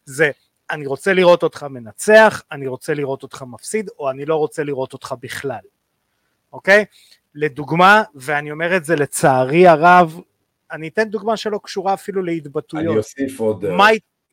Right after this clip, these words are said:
Speaker 1: כן.
Speaker 2: אני אוסיף עוד אופציה. בשלוש שלך, יש,
Speaker 1: נו.
Speaker 2: "אני רוצה לראות אותך, אני רוצה לראות אותך מנצח,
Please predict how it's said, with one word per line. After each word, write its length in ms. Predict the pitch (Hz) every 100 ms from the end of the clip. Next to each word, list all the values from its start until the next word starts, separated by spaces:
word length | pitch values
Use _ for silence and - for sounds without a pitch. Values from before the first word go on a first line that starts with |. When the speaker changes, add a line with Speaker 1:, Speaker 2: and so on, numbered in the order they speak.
| _ -
Speaker 1:
כן. 140 | 151
Speaker 2:
אני 120 | 87 92 _
אוסיף 200 | 101 90
עוד 140 | 80
אופציה. 340 | - _ - 78
בשלוש 560 | 85 80 - 85 101 104
שלך, 120 | 135 147 - _ _ _
יש, 560 | 98 107 107 165 - _ _ _ -
Speaker 1:
נו. 40 |
Speaker 2:
"אני 100 | 98
רוצה 280 | 95 101 123
לראות 280 | 135 147 160
אותך, 200 | - -
אני 140 | 101 101
רוצה 560 | 92 - - 147 117 87
לראות 380 | 90 101 120
אותך 200 | 107 -
מנצח, 560 | 90 87 80 - 107